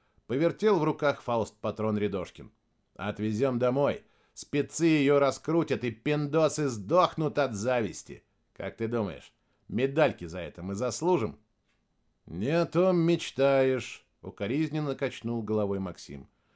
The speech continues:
«Знаешь, о чём говорит наличие такого оружия в инопланетном звездолёте?» «О чём?» «О том, что не только на Земле идут войны, но и где-то в космосе, на других планетах, в других галактиках и даже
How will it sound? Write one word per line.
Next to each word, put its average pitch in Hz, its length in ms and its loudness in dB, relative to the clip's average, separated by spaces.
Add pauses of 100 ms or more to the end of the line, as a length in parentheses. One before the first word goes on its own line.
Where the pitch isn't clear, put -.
(280)
«Знаешь, 139 500 -2
о 95 80 -6
чём 107 260 -4
говорит 104 380 0
наличие 104 480 -4
такого 107 540 -2
оружия 110 540 -4 (220)
в 101 160 -4
инопланетном 135 720 0
звездолёте?» 101 840 -6 (560)
«О 226 160 0
чём?» - 300 -6 (840)
«О 139 180 -2
том, 185 280 2
что - 200 -4
не 165 140 0
только 170 460 -2
на 156 120 0
Земле 135 600 -2
идут 76 260 -12
войны, 80 400 -8
но 76 160 -12
и 90 80 -8
где-то 143 360 -6
в - 80 -20
космосе, 78 680 -10
на 82 80 -12
других 92 400 -10
планетах, 110 580 -4
в - 80 -20
других 101 400 -6
галактиках 113 800 -4
и 90 60 -12
даже 110 420 -4